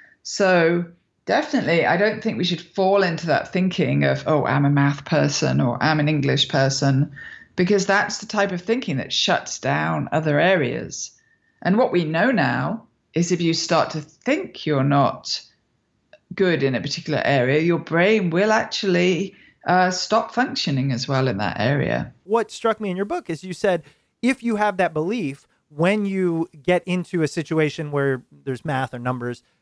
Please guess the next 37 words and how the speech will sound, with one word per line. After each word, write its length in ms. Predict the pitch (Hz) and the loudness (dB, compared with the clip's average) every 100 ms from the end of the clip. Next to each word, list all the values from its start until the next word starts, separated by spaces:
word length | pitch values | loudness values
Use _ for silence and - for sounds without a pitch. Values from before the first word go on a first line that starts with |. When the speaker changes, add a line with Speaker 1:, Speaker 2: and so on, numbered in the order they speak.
| _ _ - | _ _ -14
Speaker 2:
you 160 | 196 226 | -2 0
actually 300 | 262 - 220 | 0 0 0
light 320 | 175 175 190 | 0 2 4
up 200 | 202 - | 2 0
the 80 | 151 | -6
fear 340 | - 180 196 | -6 0 2
centers 600 | 196 - 147 139 131 - - - | 2 -2 -2 -2 -4 -8 -14 -4
in 160 | 180 | 0
your 100 | 151 | 0
brain. 300 | 135 190 277 | 0 0 0
Speaker 1:
That's 220 | 185 180 - | 0 -2 0
right, 380 | 175 175 165 - | 2 4 2 2
Speaker 2:
And 100 | 180 | 4
what 120 | 214 | 6
I 80 | 240 | 6
Speaker 1:
yeah. 60 | |
Speaker 2:
know 180 | 240 214 | 4 2
about 260 | 175 165 147 | 2 -2 -4
that 220 | 269 240 | -4 -4
is 140 | 147 | -6
when 240 | - 151 185 | -8 -6 -4
your 140 | 160 | -4
fear 360 | - - 220 285 | -8 -4 -2 -2
centers 540 | - 175 151 139 - - | -2 -2 0 -2 -4 -2
are 220 | 147 143 | 0 2
lighting 360 | 143 147 139 135 | 2 0 -2 -2
up, 220 | 123 _ _ _ - | -2 _ _ _ -12
the 60 | |
part 220 | - 220 | -2 0
of 80 | 185 | 0
your 100 | 170 | -2
brain 260 | 151 160 160 | 0 -2 0
that's 200 | 135 - | -4 -2
most 200 | 156 139 | -4 -4
creative, 500 | - 160 170 165 156 | -6 0 2 4 2
most, 440 | 147 131 127 - - | 0 -2 -4 -14 -6
um, 440 | 135 120 110 110 | -4 -4 -6 -12